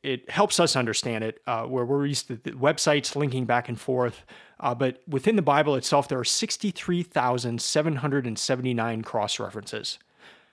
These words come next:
So just think about that for a mo-, for a moment. You're, you're looking at a book, uh, compiled, sixty-six different books,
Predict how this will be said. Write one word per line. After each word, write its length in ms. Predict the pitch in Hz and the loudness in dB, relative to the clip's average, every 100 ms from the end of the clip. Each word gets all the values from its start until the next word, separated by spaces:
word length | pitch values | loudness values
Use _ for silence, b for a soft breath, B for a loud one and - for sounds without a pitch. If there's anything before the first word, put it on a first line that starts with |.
| b _ | b _
So 160 | - 139 | -6 -2
just 200 | - - | 0 2
think 160 | 226 | 2
about 220 | 147 117 | 4 2
that 180 | 117 107 | 2 -2
for 140 | - 107 | -4 -8
a 20 | |
mo-, 140 | 110 - | -8 -10
for 160 | - 131 | -6 -4
a 40 | |
moment. 320 | 110 107 95 - B B | -2 -4 -6 -12 B B
You're, 200 | B 151 | B 0
you're 180 | 185 147 | 2 2
looking 320 | 147 202 233 | 4 4 4
at 80 | 190 | 4
a 40 | 135 | 4
book, 360 | 143 143 135 - | 2 2 0 2
uh, 260 | 120 107 | 2 0
compiled, 540 | - 139 156 151 143 - | -2 -2 2 2 2 -2
sixty-six 540 | - 220 202 - 180 | -2 0 0 -2 -2
different 300 | - 165 131 | -4 -4 -4
books, 380 | 120 110 - - | -2 -2 -4 -10